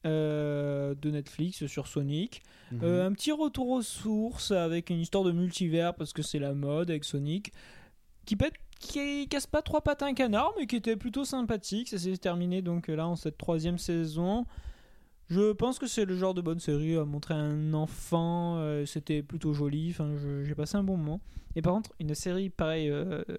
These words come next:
Speaker 1: signée Netflix que je viens de voir, qui elle par contre est incroyable et que je recommande à mille pour cent, c'est Carol et la fin du monde.
Speaker 2: Ah ouais ?
Speaker 1: C'est une, euh, série sur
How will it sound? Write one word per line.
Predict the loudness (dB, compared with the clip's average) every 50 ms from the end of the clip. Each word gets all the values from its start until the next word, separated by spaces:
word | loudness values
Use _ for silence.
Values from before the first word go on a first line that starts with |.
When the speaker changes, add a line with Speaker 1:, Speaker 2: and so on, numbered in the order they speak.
| -6 -8
Speaker 1:
signée | -8 -10 -6 -4 -2 -2 0
Netflix | 0 -2 -2 -2 -2 -2 -2 -2 -2
que | -2 -2
je | -2 0
viens | 0 2
de | 2 2
voir, | 0 0 0 -2 -2 -4
qui | -6 -6 -6 -6 -6 -12 _ -10 -4
elle | -2 -2 -2 -2
par | -4 -6 -6 -4
contre | -4 -6 -8 -8 -14 -14 -12
est | -12 -8 -2
incroyable | -2 -2 -2 0 0 2 2 2 0 -2 -6
et |
que | -6 -6
je | -6 -4
recommande | -4 -4 -4 -2 -2 -2 -2 -2 -2
à | -2 0
mille | 0 0 0
pour | 0 -2 -4 -4
cent, | -4 -4 -2 -2 -4 -6 -10 -14 -16 -16 -14 -14 -16 -16 -18 -20 -18 -14 -14 -14 -14 -14
c'est | -16 -8 -6 -6
Carol | -6 -2 0 0 2 4 4 2 2 2 -2 -6 -6 -4
et | -2 -2
la | 0 0 -2 -4
fin | -2 -2 0 0
du | 0 0
monde. | 0 0 0 -2 -2 -6 -10 -18 -20 -20 -12 -6
Speaker 2:
Ah | -4 -2
ouais ? | 0 0 -2 -2 -6 -12
Speaker 1:
C'est | -10 -4 0 0 2 2 0 -2 -2 0
une, | 0 0
euh, | 2 0 0 0 0 0 -2
série | -2 -2 -2 -2 0 0 -2
sur | -4 -6 -8 -10 -10